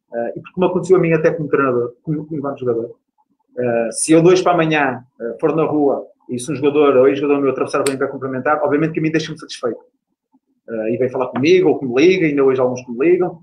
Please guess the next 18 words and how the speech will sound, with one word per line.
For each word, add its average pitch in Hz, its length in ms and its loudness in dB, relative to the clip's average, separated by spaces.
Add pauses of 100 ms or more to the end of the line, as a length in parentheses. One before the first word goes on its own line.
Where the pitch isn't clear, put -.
deixa-me 151 260 -4
satisfeito. - 460 -8 (500)
É, 117 120 -6
porque - 180 -18
também 151 220 0
sei 151 100 -2
que 147 80 0
há 147 60 2
jogadores, 180 460 2
por 190 160 2
outro 180 180 0
motivo 160 260 -4
qualquer, - 460 0
que 160 60 -10
não 143 100 -6
se 143 120 -10
identificaram 131 500 -8
comigo, 175 440 -2